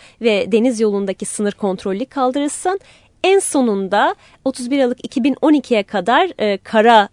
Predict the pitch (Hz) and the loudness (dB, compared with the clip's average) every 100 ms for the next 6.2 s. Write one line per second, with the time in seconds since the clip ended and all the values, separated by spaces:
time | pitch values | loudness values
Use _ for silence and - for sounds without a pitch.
0 | _ - 214 214 214 214 247 233 202 - | _ -2 0 2 0 -4 -6 -2 -2 -2
1 | 190 185 175 - 196 185 185 180 175 - | -2 0 -2 -2 -2 -2 -2 -4 -4 -6
2 | 202 240 247 240 - 269 269 254 262 262 | -4 -2 -2 -6 -4 2 2 2 0 2
3 | 254 - 247 226 208 240 254 277 240 214 | 0 -2 -2 0 0 -2 -2 -2 -4 -6
4 | - 247 247 285 - 240 247 330 269 254 | -4 -2 0 -2 -2 -4 -4 -2 0 0
5 | 220 - 190 185 180 - 190 175 175 190 | -2 -4 -12 -8 -8 -6 -6 -6 -8 -10
6 | 180 - | -10 -8